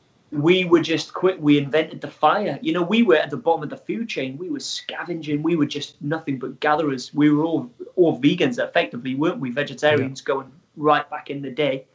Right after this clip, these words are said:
Speaker 1: And that's why our knowledge of plants, of, of what's edible, what's not, was, was so precise.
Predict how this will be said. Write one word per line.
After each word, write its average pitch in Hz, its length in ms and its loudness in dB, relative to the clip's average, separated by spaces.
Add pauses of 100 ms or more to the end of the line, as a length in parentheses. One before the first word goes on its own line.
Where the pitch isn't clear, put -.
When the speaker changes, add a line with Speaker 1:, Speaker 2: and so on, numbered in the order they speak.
(260)
Speaker 1:
And 147 180 0
that's 156 220 0
why 143 140 4
our 135 240 -2
knowledge 147 560 -4
of - 180 -12
plants, 151 440 -4
of, 127 120 -10 (160)
of - 200 -10
what's 151 220 -4
edible, 139 300 -4
what's 135 300 -8
not, 147 260 -2
was, 135 300 -6 (760)
was 127 140 -4
so 143 220 -2
precise. 143 680 0